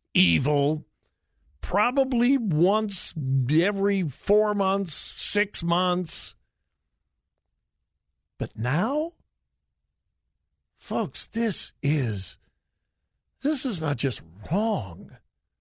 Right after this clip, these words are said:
This is evil. This is the corruption of our children, the sexualization of our children. This is the pornification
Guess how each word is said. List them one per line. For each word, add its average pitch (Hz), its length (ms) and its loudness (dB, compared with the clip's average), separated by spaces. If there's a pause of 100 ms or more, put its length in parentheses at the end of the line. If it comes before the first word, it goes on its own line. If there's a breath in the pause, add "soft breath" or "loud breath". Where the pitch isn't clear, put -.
(1300)
This 226 140 -4
is 262 180 -2
evil. 247 480 -2 (1600)
This 208 240 0
is 240 160 -2
the 233 220 -2
corruption 196 960 -4 (960)
of 139 100 2
our 156 140 2
children, 226 540 -2
the 156 120 4
sexualization 175 1500 -2
of 143 280 0 (100)
our 123 220 0
children. 135 680 -4 (1500 soft breath)
This 262 240 4
is 233 220 0
the 196 260 0 (340 soft breath)
pornification 240 1400 0